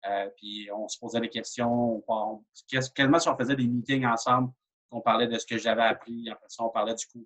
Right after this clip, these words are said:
clinique, il me passait des D V D pour regarder le cours clinique, puis on était toujours en train de parler. Fait que, sans dire que j'étais comme un assistant, euh, à, à,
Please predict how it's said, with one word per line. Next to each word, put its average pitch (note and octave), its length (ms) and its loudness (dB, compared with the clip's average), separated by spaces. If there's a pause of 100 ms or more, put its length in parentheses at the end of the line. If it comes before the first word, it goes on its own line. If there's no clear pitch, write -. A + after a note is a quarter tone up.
clinique, A2+ 380 -8
il A#2 60 -16
me G#2+ 60 -20
passait A2+ 280 -4
des A2 100 -12
D G#2+ 140 -12
V G#2+ 160 -10
D A#2 140 -8
pour A2+ 160 -12
regarder G#2+ 440 0 (380)
le - 80 -12
cours A#2+ 240 -6
clinique, A2+ 300 -8
puis A2+ 100 -6
on A2 80 -4
était G#2+ 140 -10
toujours A#2 360 -4
en G#2+ 80 2
train A#2 200 -8
de A2 40 -12
parler. A2 380 0
Fait - 80 -20
que, - 60 -20 (420)
sans C3 240 4
dire C3 160 2
que D3+ 100 -12
j'étais - 200 -6
comme C#3 200 4
un A2+ 140 2
assistant, B2 720 -2
euh, G#2 60 -12 (440)
à, G2+ 480 2
à, G2 300 -6